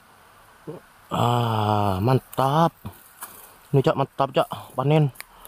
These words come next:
<laughs> Saya tungguin lagi ya. Ah. Oh, itu, Cak, pada gerombol itu, Cak. Saya cari yang besar ini, Cak. Oh, mau, mau kemana itu, Cak?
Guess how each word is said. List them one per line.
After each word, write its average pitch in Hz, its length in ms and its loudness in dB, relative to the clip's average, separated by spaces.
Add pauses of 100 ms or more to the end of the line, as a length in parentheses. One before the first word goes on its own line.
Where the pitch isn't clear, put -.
(140)
<laughs> - 1200 0
Saya 127 120 -8
tungguin 120 240 2
lagi 123 240 2
ya. 143 160 2 (800)
Ah. 139 640 0 (1600)
Oh, 147 120 6
itu, 131 160 2
Cak, 135 160 2
pada 127 160 2
gerombol 120 480 0
itu, 113 160 -4
Cak. 131 320 -4 (240)
Saya 135 80 2
cari 139 240 2
yang 143 160 4
besar 139 320 -4
ini, 117 120 -4
Cak. 123 160 -6 (920)
Oh, 139 160 2
mau, 127 160 2
mau 113 400 2
kemana 151 400 4
itu, 123 160 0
Cak? 120 140 0